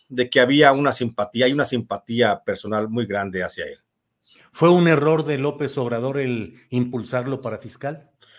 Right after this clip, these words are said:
Speaker 1: No creo que haya sido error. El presidente López Obrador siempre supo quién es, este, el fiscal Gers Manero.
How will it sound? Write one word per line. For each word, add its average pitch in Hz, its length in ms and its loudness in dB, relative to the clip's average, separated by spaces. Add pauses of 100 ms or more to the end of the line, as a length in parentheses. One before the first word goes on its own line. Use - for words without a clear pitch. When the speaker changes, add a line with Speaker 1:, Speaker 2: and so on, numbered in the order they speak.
(180)
Speaker 1:
No 214 180 8
creo 240 160 8
que 226 80 8
haya 233 100 10
sido 220 240 8
error. 156 360 8 (240)
El 151 320 0
presidente 185 320 0
López 180 200 0
Obrador 165 200 6
siempre 185 340 0
supo 160 400 -4
quién 151 240 -2
es, 147 220 -2
este, 107 580 -4 (320)
el 117 140 -2
fiscal 131 380 0
Gers 135 220 -4
Manero. 135 540 0